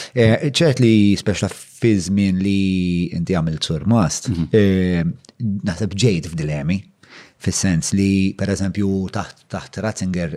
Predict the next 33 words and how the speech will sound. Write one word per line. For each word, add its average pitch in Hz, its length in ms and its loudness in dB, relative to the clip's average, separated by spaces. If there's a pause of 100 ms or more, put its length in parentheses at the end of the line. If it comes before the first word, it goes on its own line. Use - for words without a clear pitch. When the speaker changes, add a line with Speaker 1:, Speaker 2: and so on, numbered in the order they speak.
Speaker 1:
il-Knisja 98 400 2
Speaker 2:
Mhm. - 80 -4
Speaker 1:
kienet 95 160 -4
ħafna - 240 -6
iktar 82 160 -4
konservattiva 78 880 -4
Speaker 2:
Ekku. 151 80 -4
Speaker 1:
milli 80 240 0
hija 78 160 0
llum 80 160 0
il-ġurnata 76 500 -4
u 78 80 -4
bit 80 200 -8
miftuħ, 82 360 -8
"Emma 76 280 -6
ġej 71 180 -6
il-kafe, 71 340 -8
niskużaw, 64 460 -8
wara, 60 220 -12
skużani." 64 340 -8 (560)
Mela. 78 300 -4 (800)
Speaker 2:
First 110 240 2
things 113 220 2
first, 92 280 2
I 87 120 2
think. 85 260 -2
Speaker 1:
Yes, 107 80 0
yes, 76 220 -6
yes. 73 260 -10 (520)
<laughs> - 460 -20
Mela. 65 400 -8 (220)
Speaker 2:
Grazzi 92 300 -8
immens. 104 340 -8